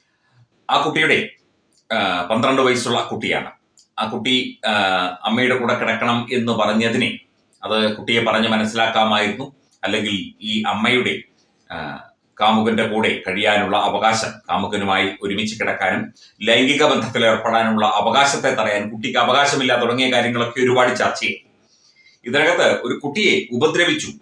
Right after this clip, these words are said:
ഒരു വ്യക്തി, വേറൊരു വ്യക്തി ഉപദ്രവിച്ചു എന്നതും അമ്മ തടഞ്ഞില്ല എന്നതും അമ്മ ഉ-, ഉപദ്രവിച്ചു എന്നതുമാണ് ഇപ്പോൾ കേസായിരിക്കുന്നത്.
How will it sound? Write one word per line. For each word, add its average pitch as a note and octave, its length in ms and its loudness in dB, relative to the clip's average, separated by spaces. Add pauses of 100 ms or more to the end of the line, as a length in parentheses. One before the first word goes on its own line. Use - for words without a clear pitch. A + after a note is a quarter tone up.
(120)
ഒരു A2 120 -2
വ്യക്തി, A#2 520 -2
വേറൊരു D#3+ 280 4
വ്യക്തി - 320 -4
ഉപദ്രവിച്ചു B2 640 -2
എന്നതും G2+ 320 -4 (340)
അമ്മ A#2 240 2 (280)
തടഞ്ഞില്ല E3+ 460 4 (180)
എന്നതും A2 360 0 (500)
അമ്മ E3+ 260 2 (440)
ഉ-, A2+ 340 -4
ഉപദ്രവിച്ചു C3 580 2 (160)
എന്നതുമാണ് G2+ 500 -2 (100)
ഇപ്പോൾ F#2 200 -4 (180)
കേസായിരിക്കുന്നത്. - 800 -6